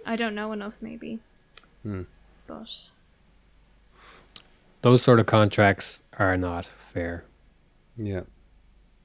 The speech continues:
Speaker 3: They might be legal, but they're not fair.
Speaker 2: Yeah.
Speaker 3: And you're, you know, if you're gonna,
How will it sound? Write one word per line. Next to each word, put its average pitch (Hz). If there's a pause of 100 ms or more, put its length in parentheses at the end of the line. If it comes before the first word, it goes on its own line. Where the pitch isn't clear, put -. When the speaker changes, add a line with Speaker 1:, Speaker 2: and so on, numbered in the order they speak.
(220)
Speaker 3:
They 110
might 98
be 95
legal, 92
but -
they're 92
not 92
fair. - (1300)
Speaker 2:
Yeah. 110 (380)
Speaker 3:
And 90 (180)
you're, 101 (1300)
you 117
know, 92 (840)
if 117
you're 117
gonna, 110